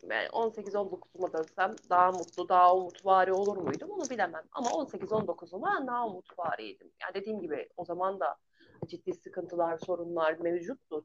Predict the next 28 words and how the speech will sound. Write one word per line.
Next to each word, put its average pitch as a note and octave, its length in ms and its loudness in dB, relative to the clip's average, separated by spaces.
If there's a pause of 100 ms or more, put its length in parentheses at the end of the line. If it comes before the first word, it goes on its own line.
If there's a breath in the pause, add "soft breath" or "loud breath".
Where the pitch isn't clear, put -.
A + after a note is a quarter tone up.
çok A#3+ 220 4
mevcuttu. D#3+ 500 -4
Yani D#3+ 320 0
bir - 60 -12
de F#3 80 2
hani, F#3 260 0 (580 soft breath)
e, F3+ 80 -10 (760)
ki G3+ 160 -6
ben A3 140 8
çok C4 260 4
duygusal, G#3+ 600 6 (360)
e, - 120 -4 (580)
bir F3 160 -4
insandım. D#3+ 500 -2 (360)
Ki - 60 2
hala F#3 480 6
da D#3+ 60 -2
öyleyim D#4 300 -4
ama C#4+ 160 4
o A#3 80 2
dönem C#4 280 4
daha C#4+ 240 10
da F#3 140 8
bir D#3 160 -4 (320)
saf - 360 -2
bir - 120 -6
duygusallık D#3 760 -6
vardı. F3 300 -10